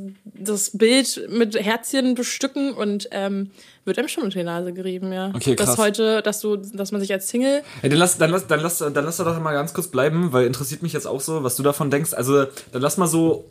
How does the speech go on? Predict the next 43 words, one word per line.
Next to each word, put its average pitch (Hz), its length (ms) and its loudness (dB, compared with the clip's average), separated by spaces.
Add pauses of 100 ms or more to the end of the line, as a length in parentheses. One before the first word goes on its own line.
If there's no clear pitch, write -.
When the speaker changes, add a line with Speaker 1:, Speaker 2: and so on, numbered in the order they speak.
(100)
Speaker 2:
äh, 143 240 6
so 131 180 2
dein, 156 720 2
dein 139 220 0
Top-Argument, 151 760 -2
also 123 180 -2
das, 120 220 -4
das, 123 160 -6
so 123 160 2
das 117 140 -4
Beste 156 280 0
in 208 60 4
der 202 60 0
Beziehung, 220 500 0
das 240 100 -4
Schlimmste 180 280 -2
in - 20 0
der 170 80 2
Beziehung 170 340 2
und 147 80 -2
das 117 120 -6
Beste 143 240 0
am 151 80 0
Single-Sein 143 360 0
oder 123 80 0
das 117 60 -2
Schlimmste 123 260 -2
am 104 80 -2
Single-Sein, 98 460 -6
so. 101 260 -10
Was 113 160 -4
wäre 120 120 2
das 120 100 -4
bei 117 100 -2
dir? 127 260 -4 (380)
Speaker 1:
Uh, 233 300 6
das 214 140 2
ist - 40 -4
ja 214 100 2
spannend. 190 480 -4
Speaker 2:
Ja. 117 260 2 (1000)
Speaker 1:
Also 262 180 4
ich, - 140 -2